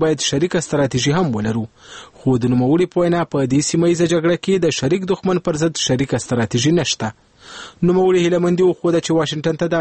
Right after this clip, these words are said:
آی اس آی د مشر سفر به د پاکستان لپاره ښې نتیجې ولري. نوموړي زیاته کړه، په دې برخه کې یو څه خبرې اترې هم روانې دي. د رویټرز خبري اژانس وایي چې د امریکا متحده ایالاتونو تر اوسه پورې پر قبایلي سیمو د بې پیلوټ الوتکو د بریدونو د بندېدو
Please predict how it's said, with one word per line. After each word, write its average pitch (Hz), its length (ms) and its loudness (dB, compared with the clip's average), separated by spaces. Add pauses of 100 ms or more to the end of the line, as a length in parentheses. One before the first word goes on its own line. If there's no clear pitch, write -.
آی 147 100 2
اس 127 100 -4
آی 156 140 2
د 147 160 0
مشر 156 320 -2
سفر 165 320 0
به 180 340 0
د 156 220 2
پاکستان 139 480 0
لپاره 123 240 -2
ښې - 180 -2 (100)
نتیجې 156 400 0
ولري. 104 320 -4 (680)
نوموړي 131 420 2
زیاته 165 220 0
کړه، 175 280 -2
په 151 220 2
دې 160 160 4
برخه 175 220 -2
کې 165 120 -6
یو 165 120 2
څه 143 180 -6
خبرې 127 260 0
اترې 135 320 -2
هم 156 200 2
روانې 113 440 0
دي. 123 80 2 (640)
د 151 240 2
رویټرز 151 380 2
خبري 156 220 2
اژانس 151 360 -2
وایي 156 140 2
چې 147 140 -2
د - 20 2
امریکا 143 420 0
متحده 135 320 0
ایالاتونو 160 420 2
تر 156 60 -2
اوسه 180 320 2
پورې 143 340 0
پر 117 160 -4
قبایلي 127 400 2
سیمو 196 260 2
د 180 140 0
بې 160 180 2
پیلوټ 202 300 0
الوتکو 175 440 0
د 147 100 0
بریدونو 180 360 2
د 170 100 0
بندېدو 156 360 0